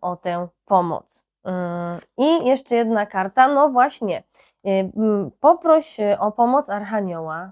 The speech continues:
Rafaela. Y, czyli, y, tutaj, mm, jest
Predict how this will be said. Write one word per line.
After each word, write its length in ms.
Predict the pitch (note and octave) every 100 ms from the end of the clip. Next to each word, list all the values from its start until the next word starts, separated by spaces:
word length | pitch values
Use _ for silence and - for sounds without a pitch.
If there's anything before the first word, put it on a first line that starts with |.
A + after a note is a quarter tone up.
| _
Rafaela. 800 | F#3+ F#3+ F#3 A#3 A#3 F#3+ D#3+ B2+ - _ _ _ _ _ _ _ -
Y, 40 | G3 F#3+ F#3 F#3 -
czyli, 640 | - G#3+ A#3 A#3+ A#3+ B3+ B3
y, 340 | G3+ G3+ G3 F#3+ -
tutaj, 680 | A3+ A#3 A3 G#3+ A3 G#2+ - _ _ _
mm, 500 | G#3+ G#3 G#3+ G#3 -
jest 320 | A3 A3+ -